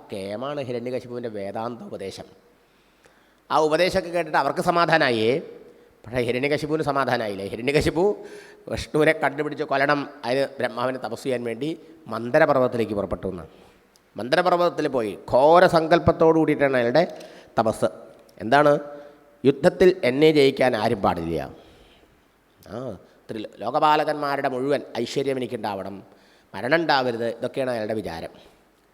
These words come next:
ഒറ്റക്കാലിൽ നിന്നുകൊണ്ട് ആകാശത്തിലേക്ക് ദൃഷ്ടി ഉറപ്പിച്ചുകൊണ്ട് കൈ രണ്ടും ഉയർത്തിപ്പിടിച്ചുകൊണ്ട്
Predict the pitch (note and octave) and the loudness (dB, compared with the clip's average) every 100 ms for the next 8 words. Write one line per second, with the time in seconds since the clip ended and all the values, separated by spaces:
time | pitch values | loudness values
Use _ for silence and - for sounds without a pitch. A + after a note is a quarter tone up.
0 | _ _ _ _ _ _ _ G3+ - F#3 | _ _ _ _ _ _ _ -16 -2 0
1 | F#3 E3 D#3 D#3 C#3 C3 A#2+ A2 G#2+ A#2+ | 4 6 6 4 0 0 -2 -2 -4 -2
2 | D#3 D#3+ D#3+ D#3 D#3 D3+ D3 B2 - - | 2 2 2 -4 -4 -4 -4 -6 -8 -10
3 | A#2+ - E3 C#3+ - C#3+ B2+ A#2+ A#2 - | -12 -6 0 0 0 -6 -4 -2 -2 -4
4 | - A#2+ C3+ C#3+ C#3 C3+ B2 B2+ D3 C3+ | -6 -2 0 0 0 0 0 0 -4 -4
5 | C3 B2 A#2 G#2 | -4 -2 -2 -4